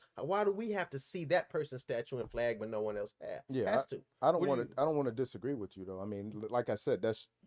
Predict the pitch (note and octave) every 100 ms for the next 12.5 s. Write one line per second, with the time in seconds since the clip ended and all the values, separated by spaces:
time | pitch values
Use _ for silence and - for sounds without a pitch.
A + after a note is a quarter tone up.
0 | - A2 C#3 D2+ - _ _ B2 G#2+ C3
1 | A2 A2 C#3+ B2+ G#2+ C3 C3 G2 - C3
2 | A#2+ G2+ F#2 F2+ - D3+ B2 D2 - -
3 | A2+ C3 A#2 D#3 - C3+ A2 G#2 G2+ G2
4 | A2 A#2+ A2 G2+ A#2+ C#3 G2 G2+ A#2 G#2+
5 | G#2 A#2+ A2 G#2 G2+ G2 B2 - G2 G2
6 | G#2+ F2+ F#2 F2 E2 - F2+ F2 F#2 F2
7 | E2 - F#2 - F2 F#2 F#2 G2+ G2+ D#2+
8 | D2 D2 _ _ _ - B2+ A2 G#2+ A2
9 | D3+ F3 - G3 G3 C#3+ G3 D3+ F3 F#3
10 | F3+ F3+ E3+ D#3+ - E3 E3+ E3 E3+ E3+
11 | E3 D#3+ E3 D#3+ D#3 E3+ E3+ F3 D3+ D3+
12 | B2+ D3 G3 E3+